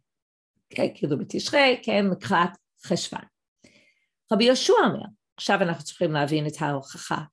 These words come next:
לפי רבי יהושע שהכל היה בניסן. מנין שבניסן נברא העולם, שנאמר, כן, עכשיו,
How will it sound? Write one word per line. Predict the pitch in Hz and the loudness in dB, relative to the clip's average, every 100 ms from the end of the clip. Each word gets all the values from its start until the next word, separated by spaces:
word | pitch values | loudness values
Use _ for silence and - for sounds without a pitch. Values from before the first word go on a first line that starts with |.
| _ - | _ -6
לפי | - 190 151 | -2 0 0
רבי | 151 | 0
יהושע | 151 156 - 302 | 0 0 0 0
שהכל | 294 156 - 156 | 0 -4 -2 0
היה | 156 | 0
בניסן. | 180 190 202 320 311 - _ _ - - _ 220 | 2 0 0 0 -4 -8 _ _ -20 -20 _ 2
מנין | 269 427 480 | 2 2 0
שבניסן | 226 208 202 185 165 | 2 2 2 2 0
נברא | 151 151 | 0 -2
העולם, | 139 - - - 208 - | -2 -4 -6 -8 -10 -10
שנאמר, | - 196 160 160 262 247 302 302 _ | -4 -2 0 2 2 2 0 -8 _
כן, | - - | -20 -20
עכשיו, | - | -14